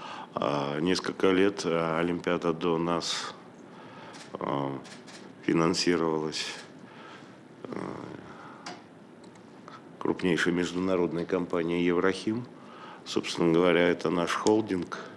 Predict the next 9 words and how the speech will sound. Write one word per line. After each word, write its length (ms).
А 260
когда 340
возник 440
фонд, 580
ну, 300
естественно, 640
что 140
функции 420
перешли 580